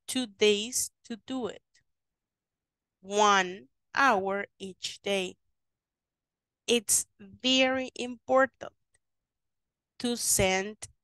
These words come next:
the two latest sales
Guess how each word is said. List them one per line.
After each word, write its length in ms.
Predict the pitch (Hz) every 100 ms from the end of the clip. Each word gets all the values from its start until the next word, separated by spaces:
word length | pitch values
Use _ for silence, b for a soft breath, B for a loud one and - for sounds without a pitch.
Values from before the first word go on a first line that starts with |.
| _ _ -
the 160 | 190 _ -
two 420 | - 254 247 330 _ _ _ _ _ _ _ _ _ _ _ _ _ _ _ -
latest 840 | 214 220 208 196 220 - - - -
sales 560 | - 269 247 190 202